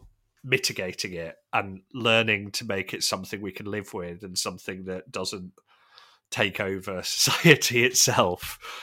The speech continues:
And so it's dangerous. It's, it is a very bad thing. And I hate having to say we have to live with part of it,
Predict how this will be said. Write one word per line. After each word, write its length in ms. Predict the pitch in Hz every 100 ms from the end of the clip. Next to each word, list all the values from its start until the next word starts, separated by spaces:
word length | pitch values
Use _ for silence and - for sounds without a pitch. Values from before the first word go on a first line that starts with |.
| - -
And 120 | 131
so 120 | 190
it's 120 | 139 -
dangerous. 580 | 139 185 156 76 78
It's, 160 | 98 - _ -
it 180 | -
is 160 | 123 104
a 140 | 104
very 440 | 98 107 127 127 113
bad 320 | 110 104 98
thing. 420 | - 120 120 90
And 80 | 90
I 120 | 95
hate 300 | 98 117 110
having 260 | 107 101 92
to 100 | 104
say 560 | - 98 95 95 92 -
we 180 | 107 98
have 220 | 95 -
to 80 | 95
live 200 | 113 117
with 140 | 101 -
part 300 | 90 85 80
of 100 | 78
it, 200 | 78